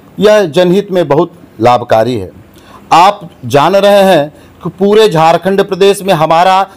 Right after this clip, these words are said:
साहेबगंज जिला ऐसा जगह है, जहाँ की बालू हो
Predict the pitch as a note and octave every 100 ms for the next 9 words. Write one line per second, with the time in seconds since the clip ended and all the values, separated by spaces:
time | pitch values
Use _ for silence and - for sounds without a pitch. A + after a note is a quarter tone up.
0 | _ - D#3+ D#3+ A3 G3+ F#3+ E3 D#3+ D3
1 | D3 D3+ C#3+ C3+ C3+ C#3 C3+ E3 G3 -
2 | - - A2+ D#3 F3 F#3+ G3+ G#3+ G#3+ G#3+
3 | - D3 G#2 C3 C#3+ E3+ G3 G3 G3 -
4 | _ - - - - - - - - D#3+
5 | F3+ F#3 -